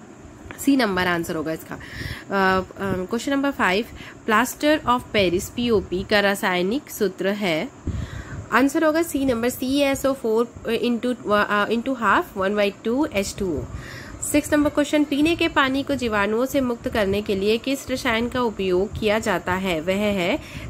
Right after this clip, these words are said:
D number, विरंजक चूर्ण। सेवन number question, हमारा उदर, आमाशय एक अम्ल उत्पन्न करता है जिसका नाम है hydrochloric अम्ल, ए number होगा इसका answer।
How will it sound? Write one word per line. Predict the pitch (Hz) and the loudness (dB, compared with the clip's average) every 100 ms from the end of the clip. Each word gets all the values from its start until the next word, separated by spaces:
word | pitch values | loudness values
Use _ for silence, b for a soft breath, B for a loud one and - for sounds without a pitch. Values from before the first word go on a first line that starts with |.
| 180 | -4
D | 233 | 0
number, | 247 190 196 311 | 2 2 0 0
विरंजक | 220 180 175 170 233 285 - | 0 2 0 0 -2 -4 0
चूर्ण। | 302 262 156 - - - B B B B - | 2 2 0 -4 -16 -20 B B B B -2
सेवन | 226 226 | 0 0
number | 247 240 | 0 0
question, | 254 254 - 294 381 | 0 0 0 -2 -2
हमारा | 262 196 202 202 302 349 | -2 0 2 2 0 0
उदर, | 196 190 156 - - - | -2 0 -2 -6 -12 -2
आमाशय | 190 196 190 - 160 240 B B | 2 4 2 0 -4 -4 B B
एक | 294 - - | -2 0 0
अम्ल | 254 294 | 4 4
उत्पन्न | 285 220 208 196 190 | 4 0 0 0 0
करता | 180 160 165 | 0 -4 -2
है | 165 160 143 | -2 -2 -4
जिसका | 202 - 240 | -6 -2 0
नाम | 254 180 170 170 | 2 2 2 0
है | 175 233 349 | -2 -2 -2
hydrochloric | 190 208 233 302 302 214 165 180 233 | 2 2 2 2 2 0 0 0 -2
अम्ल, | - 202 180 | -2 0 2
ए | 165 - 247 | -2 -2 0
number | 240 190 180 175 | 2 0 0 -2
होगा | 165 165 | -2 -2
इसका | 170 311 | -2 -4
answer। | 359 240 156 151 147 | 0 0 0 -4 -8